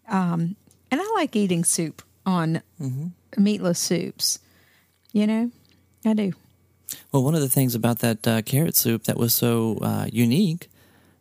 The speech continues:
Speaker 2: besides the fact that it was a whole lot of work. <laughs>
Speaker 1: Well, it was a whole lot of work 'cause I tripled the recipe, and
Speaker 2: Yeah.
Speaker 1: I, I didn't have the right equipment.
Speaker 2: Right.
Speaker 1: 'Cause I need a larger sieve.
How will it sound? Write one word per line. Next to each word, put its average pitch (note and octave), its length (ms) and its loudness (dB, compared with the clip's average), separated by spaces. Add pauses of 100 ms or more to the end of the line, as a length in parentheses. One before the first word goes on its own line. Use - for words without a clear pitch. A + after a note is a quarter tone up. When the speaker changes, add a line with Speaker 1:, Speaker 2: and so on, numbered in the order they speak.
(120)
Speaker 2:
besides A#2+ 300 2
the A2+ 60 -6
fact A2+ 240 0
that A2+ 80 0
it A2 160 0
was A2+ 360 -2
a A2 120 -2
whole A#2+ 400 0
lot G#2 160 -6
of G2+ 80 -6
work. - 320 -6 (260)
<laughs> - 480 -8
Speaker 1:
Well, A#3 160 4
it G3 60 0
was - 100 -4
a A3 60 2
whole B3+ 140 2
lot A3+ 100 0
of F#3 60 -4
work F3 160 0
'cause F3+ 120 -2
I D#3+ 80 2
tripled D#3 640 -2
the E3 160 0
recipe, F3+ 560 0
and F3+ 160 0
Speaker 2:
Yeah. E3 140 0 (140)
Speaker 1:
I, G3+ 60 -2
I - 40 0
didn't F3 260 0
have E3+ 220 -2
the D#3+ 120 0
right D#3 240 -2
equipment. - 880 -4 (760)
Speaker 2:
Right. G#2 200 -2
Speaker 1:
'Cause F#3 160 2
I E3+ 80 0
need F#3 240 0
a D#3 180 -2 (180)
larger F3 560 -2
sieve. D#3+ 840 -2